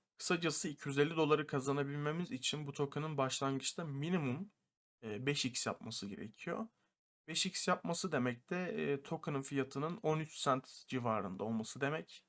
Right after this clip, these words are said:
Kısacası arkadaşlar sadece bir nokta yedi milyon dolarlık bir market cap'e ulaştığında bile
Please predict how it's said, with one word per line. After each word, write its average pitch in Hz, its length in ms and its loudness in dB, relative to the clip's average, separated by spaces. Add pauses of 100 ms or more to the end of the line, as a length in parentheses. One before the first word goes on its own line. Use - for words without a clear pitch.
(140)
Kısacası 160 460 2
arkadaşlar 127 640 4
sadece 143 680 0
bir 147 100 0
nokta 147 640 -2
yedi 127 360 -2
milyon 131 500 0
dolarlık 123 500 2
bir 131 100 -4
market 127 540 0
cap'e - 260 -6
ulaştığında 127 720 -2
bile 143 240 -2